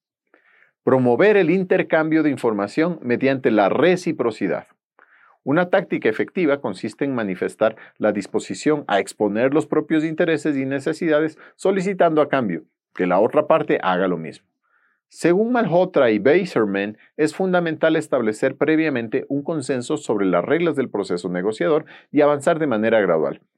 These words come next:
construyendo confianza a lo largo del diálogo. Incluir múltiples temas en la negociación de forma simultánea.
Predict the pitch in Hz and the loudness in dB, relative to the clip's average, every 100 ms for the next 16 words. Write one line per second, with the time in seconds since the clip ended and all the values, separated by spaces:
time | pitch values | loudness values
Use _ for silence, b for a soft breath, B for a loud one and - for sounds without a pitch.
0 | _ - 185 180 190 165 165 165 160 120 | _ 0 0 2 4 4 2 0 2 -2
1 | - 175 175 165 156 127 123 123 120 101 | 0 2 2 2 2 4 4 4 4 2
2 | 87 78 64 - _ _ _ B B - | 2 -4 -4 -12 _ _ _ B B -2
3 | 139 131 135 220 214 220 214 143 123 - | 0 2 2 4 2 0 0 0 0 2
4 | 185 190 180 - 120 107 95 87 87 87 | 2 2 0 -2 0 0 0 -2 -2 -2
5 | 143 147 - 127 123 123 123 113 101 92 | 0 0 0 2 2 0 -4 -4 -4 -2
6 | - - - | -4 -6 -20